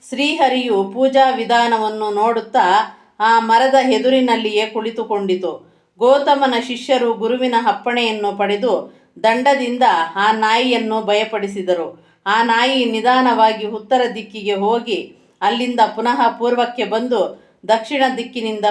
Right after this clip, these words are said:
ಪಶ್ಚಿಮಕ್ಕೆ ಹೋಗಿ ಯಥಾಸ್ಥಾನದಲ್ಲಿ ಕುಳಿತುಕೊಂಡಿತು. ಮತ್ತೆ ಶಿಷ್ಯರು ಅದನ್ನು ಹೆದರಿಸದೆ-, ಹೆದರಿಸಿದರು.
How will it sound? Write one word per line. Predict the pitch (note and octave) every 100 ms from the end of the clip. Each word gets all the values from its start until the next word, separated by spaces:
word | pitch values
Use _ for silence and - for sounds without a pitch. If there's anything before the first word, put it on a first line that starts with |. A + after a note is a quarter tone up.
| G#3
ಪಶ್ಚಿಮಕ್ಕೆ | G3+ G3+ C4 B3 A#3+ G#3+
ಹೋಗಿ | G3+ A#3 A#3 G3+ - - _ _
ಯಥಾಸ್ಥಾನದಲ್ಲಿ | A3 A3+ C#4 C4 - A3+ A3+ G#3 G3+ G3+ G3+
ಕುಳಿತುಕೊಂಡಿತು. | G#3 G3+ G3+ G3 F3+ E3+ E3 D3+ - _ _ -
ಮತ್ತೆ | A#3+ C4+ C4 D#4 D4+
ಶಿಷ್ಯರು | C#4+ B3+ C4+ A#3+ B3
ಅದನ್ನು | A3 G#3+ G#3+ A3
ಹೆದರಿಸದೆ-, | G#3 F#3+ G#3 G#3+ G3+ F3+ F3+ F3 F3+
ಹೆದರಿಸಿದರು. | G3 A#3+ A3+ G#3+ G3+ F3+ E3 - -